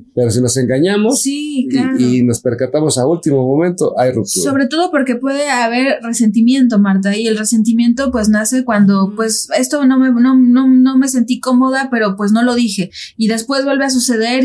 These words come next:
Speaker 2: y no me comuniqué en el momento de la mejor manera. Y entonces lo voy guardando y empiezo a sentir este resentimiento y esta sensación de límite. Entonces, no, se trata de fluirlo correctamente para no llegar a...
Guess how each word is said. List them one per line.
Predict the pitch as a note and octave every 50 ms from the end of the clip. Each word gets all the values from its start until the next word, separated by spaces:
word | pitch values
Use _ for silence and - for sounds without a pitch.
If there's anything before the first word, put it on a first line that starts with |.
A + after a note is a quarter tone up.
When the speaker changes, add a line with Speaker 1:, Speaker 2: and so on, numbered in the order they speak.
| C4 B3+
Speaker 2:
y | A#3+ A#3 A3+
no | A#3 B3
me | B3 C4 B3+
comuniqué | C4 B3 A#3 A3+ A3 G#3+ G3 G3 A3+
en | A#3 A#3
el | B3 A#3+
momento | A3+ A3 G#3+ A3 A3+ A3+ A#3+ A#3+
de | A#3+
la | G#3+ G3+
mejor | G3+ G3 G3 G3 A3+ A3+ A3
manera. | G#3+ G#3 G3+ G#3 G#3+ G3+ F#3+ G3
Y | G3
entonces | G3 G3 G3+ A#3+ B3+ C4+ B3
lo | A#3 A3 G#3
voy | G#3+ A3 A#3
guardando | A#3+ C4 C4 C4 B3+ A#3+ A#3+ A#3 B3+ C4+ C4 - - - - -
y | A3+ A3+
empiezo | A3+ A3 G3+ B3+ C4 C4 C4+ D#4
a | D4+
sentir | C#4+ B3+ A#3 A#3 B3 C4 B3 C4 -
este | A3+ B3 B3 A#3+ - D4 C#4
resentimiento | B3+ B3 A#3 A#3+ A#3 A3 G3 G3+ G#3 G#3+ A3+ A#3+ B3 B3 A#3+ A#3 B3+
y | B3 A#3+ A3+
esta | A#3 A#3 - - B3+ C4
sensación | B3+ B3+ A#3 G#3+ G#3 G#3 G3+ - - A#3+ A#3+ A#3+ A#3
de | A#3 A3+ G#3+ F#3+ F3+ F3+ F#3+ - -
límite. | G#3+ A#3+ A#3 B3+ B3+ B3+ C4 B3+ B3+ C4 C#4+ - - - - - - _ -
Entonces, | G#3+ G#3+ A#3+ A#3+ B3+ B3+
no, | A3 A3 G#3 G#3+
se | G#3+ G#3+ G3
trata | G3 G#3+ G#3 G#3 C4
de | B3 A3 G#3+
fluirlo | - G#3 G#3 G#3+ A3+ A#3+ A#3+ C4+ B3+
correctamente | B3 A#3 A3 A3 G#3+ - A3+ G#3+ G#3+ G#3+ F#3+ A#3+
para | A3+ A3+ A3 G#3 G3+
no | G3 G3 G#3
llegar | G#3 A3 A3 G#3 G#3+ G#3+ G#3+
a... | G#3+ G#3 G3+ G3